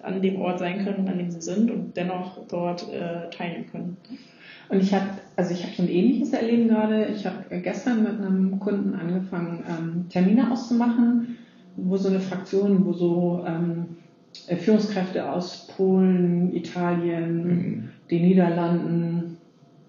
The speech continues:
Speaker 2: ich habe irgendwas vergessen, mhm, mhm, und Deutschland zusammenkommen müssen. Und, äh, bis, äh, also, und die kennen wir schon aus anderen Prozessen. Und da war Terminabsprache immer direkt aus der Hölle, weil du musst halt rauskriegen, so, äh, fliegen die am Morgens ein oder am Tag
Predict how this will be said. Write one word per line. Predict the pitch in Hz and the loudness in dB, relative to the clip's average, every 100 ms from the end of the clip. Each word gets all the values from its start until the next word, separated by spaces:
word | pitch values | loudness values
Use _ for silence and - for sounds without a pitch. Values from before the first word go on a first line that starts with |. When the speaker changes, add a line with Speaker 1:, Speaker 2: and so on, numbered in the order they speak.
| _ _ _ _ _ _ _ - | _ _ _ _ _ _ _ -20
Speaker 2:
ich | - 175 | -10 -6
habe | - | -4
irgendwas | 170 160 - | -4 -6 -8
vergessen, | 175 165 185 190 190 190 190 | -8 -4 -4 -2 2 2 2
mhm, | 196 180 175 165 151 165 240 | 4 6 6 2 0 6 6
mhm, | 214 | 6
und | 175 | 6
Deutschland | 170 214 - 277 294 294 185 - - - | 6 4 4 2 6 6 6 0 -10 -4
zusammenkommen | 190 190 226 269 254 247 | 2 6 10 10 10 10
müssen. | 254 262 277 262 | 8 8 6 6
Und, | - 208 202 | 4 2 4
äh, | 190 | 2
bis, | 196 196 - | 2 0 -2
äh, | 160 | -2
also, | 165 170 170 | -2 0 0
und | 170 - 165 170 - - | -2 -4 -6 -4 -4 -2
die | 180 | 0
kennen | 190 208 | 2 4
wir | 233 | 6
schon | 226 180 | 4 4
aus | 185 | 2
anderen | 180 190 | 0 0
Prozessen. | 185 - - - - 294 302 - - - | 0 -2 -2 0 4 4 2 -6 -20 -4
Und | 185 | 4
da | 185 175 | 6 6
war | 175 | 4
Terminabsprache | 170 170 208 202 - 175 180 | 4 4 4 2 -4 -6 -2
immer | 165 165 | -2 0
direkt | 165 156 - | -2 -4 -6
aus | - | -6
der | 156 | -4
Hölle, | 170 214 311 233 | 0 0 0 0
weil | 165 170 175 180 - - - _ _ _ | 0 0 0 -2 -8 -20 -20 _ _ _
du | - | 4
musst | 175 196 202 | 4 4 2
halt | 180 175 | 0 2
rauskriegen, | 175 180 - 185 180 175 175 175 | 0 0 0 2 4 4 2 0
so, | 175 175 175 175 | 0 2 2 2
äh, | - | -2
fliegen | - 196 190 | -2 2 4
die | 180 | 4
am | 185 | 4
Morgens | 170 165 180 185 | 4 4 4 2
ein | - 165 165 165 | 0 0 2 2
oder | 147 | 2
am | 165 180 | 2 0
Tag | - | -4